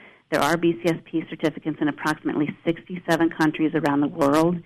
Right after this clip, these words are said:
and we expect that additional growth in our international certificants will continue. To continue to increase the support of those seeking careers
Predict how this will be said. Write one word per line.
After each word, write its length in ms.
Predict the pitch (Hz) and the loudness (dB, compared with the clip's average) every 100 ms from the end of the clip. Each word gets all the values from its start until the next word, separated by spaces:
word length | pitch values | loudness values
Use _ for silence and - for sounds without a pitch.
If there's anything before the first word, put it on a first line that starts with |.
| - _ - | -14 _ -2
and 100 | 156 | 0
we 100 | 151 | 0
expect 380 | - - 156 | -2 -2 -2
that 140 | 160 151 | 0 0
additional 440 | 147 151 - 160 | 2 0 2 0
growth 380 | 151 156 151 151 - | 2 2 2 2 -2
in 120 | 151 | -2
our 140 | 143 147 | 2 4
international 580 | 151 147 143 139 147 139 | 4 4 2 0 -4 -4
certificants 580 | 151 - 151 - 139 131 | -6 -4 -6 -4 -8 -6
will 100 | 135 | -6
continue. 640 | - - - 139 - - - _ _ _ - - - - _ _ _ | -4 -4 0 0 0 -2 -8 _ _ _ -20 -20 -20 -20 _ _ _
To 80 | 185 | 2
continue 360 | 175 170 196 196 | 4 4 4 4
to 140 | 190 | 6
increase 360 | 170 170 196 202 - | 4 4 2 0 -2
the 60 | 190 | -8
support 380 | 175 - 170 160 | -10 -4 0 0
of 100 | 156 | 2
those 160 | 156 151 - | 0 0 -4
seeking 300 | 185 190 170 | -6 0 -2
careers 340 | - 156 143 | 2 0 2